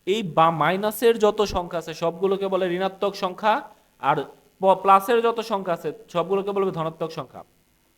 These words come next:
এখন একটু খেয়াল রাখবেন যে এটা কিন্তু শুধুমাত্র নয় পর্যন্তই যাবে না, যত প্লাস সংখ্যা আছে, সব বসবে, সব। আর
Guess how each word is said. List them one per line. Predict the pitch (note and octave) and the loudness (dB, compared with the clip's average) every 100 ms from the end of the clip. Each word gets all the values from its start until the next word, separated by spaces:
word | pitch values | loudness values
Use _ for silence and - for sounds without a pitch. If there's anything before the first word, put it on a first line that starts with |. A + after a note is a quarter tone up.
| _ _ _ | _ _ _
এখন | D#3 F#3+ | -2 -2
একটু | G3 G#3 | 0 0
খেয়াল | G3+ G3 | 4 6
রাখবেন | G3+ F3+ D3 D#3+ - - _ _ _ | 6 6 4 0 -2 -20 _ _ _
যে | C3+ C#3+ - - _ - | 0 0 -2 -14 _ -6
এটা | F3+ A3+ | -2 0
কিন্তু | A#3 A#3 | -2 -4
শুধুমাত্র | B3 G3+ A3 G#3+ | -4 -2 -2 0
নয় | G3 F#3 G#3+ | 4 6 6
পর্যন্তই | A3+ A3 A3 G#3+ | 6 4 2 2
যাবে | G3 E3 | 4 2
না, | C3+ G#2 - | 2 -4 -8
যত | - F#3 F#3 A#3+ B3 B3 | -4 -4 -2 0 2 0
প্লাস | B3 G3+ F#3+ - | 2 2 2 -2
সংখ্যা | G3+ F#3+ F#3 | -2 -2 -2
আছে, | E3 C3+ | -4 -6
সব | B2 F#3 A3 F#3+ | -2 4 4 4
বসবে, | F3 D#3 - | -2 -2 -6
সব। | - G3+ G3 - - - _ _ _ _ _ | 0 6 6 4 -14 -20 _ _ _ _ _
আর | - D3+ | 2 2